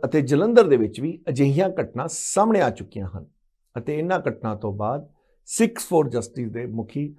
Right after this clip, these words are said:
ਗੁਰਪੰਤਵੰਤ ਪੰਨੂ ਵੱਲੋਂ ਇੱਕ ਵੀਡੀਓ ਵੀ ਜਾਰੀ ਕਰ ਦਿੱਤੀ ਜਾਂਦੀ ਹੈ। ਦਰਅਸਲ ਪਹਿਲਾ ਮਾਮਲਾ ਸੰਗਰੂਰ 'ਚ ਸਾਹਮਣੇ ਆਇਆ ਸੀ, ਜਿੱਥੇ ਕਾਲੀ ਦੇਵੀ ਮੰਦਿਰ ਦੀ ਦੀਵਾਰ ਤੇ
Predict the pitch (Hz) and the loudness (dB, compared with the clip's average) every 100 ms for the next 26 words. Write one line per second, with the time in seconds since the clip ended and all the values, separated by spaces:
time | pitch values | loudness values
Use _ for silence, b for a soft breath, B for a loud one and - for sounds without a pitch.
0 | _ _ - 147 139 180 196 190 185 151 | _ _ 0 0 6 6 6 4 2 2
1 | 127 117 131 - _ _ _ - 143 170 | -2 -2 -4 -8 _ _ _ -4 -2 -4
2 | - 185 175 143 139 175 180 127 107 107 | -4 -4 2 4 8 8 8 4 2 2
3 | 110 101 101 107 90 80 - - _ _ | -4 -4 -6 -6 -8 -10 -14 -20 _ _
4 | _ _ _ - 165 175 233 233 - 226 | _ _ _ 6 8 12 10 10 12 12
5 | 262 226 135 95 80 - - _ - 170 | 12 12 8 2 -6 -12 -18 _ 0 4
6 | 170 185 208 202 214 180 180 180 123 92 | 8 10 8 4 4 6 8 10 8 2
7 | 82 - - _ _ _ _ _ - 139 | -4 -12 -20 _ _ _ _ _ -6 -6
8 | 147 190 190 147 151 180 165 160 175 147 | 6 6 10 10 12 10 10 8 6 2
9 | 123 123 123 151 135 127 117 120 117 175 | 4 4 4 0 0 4 8 8 6 -6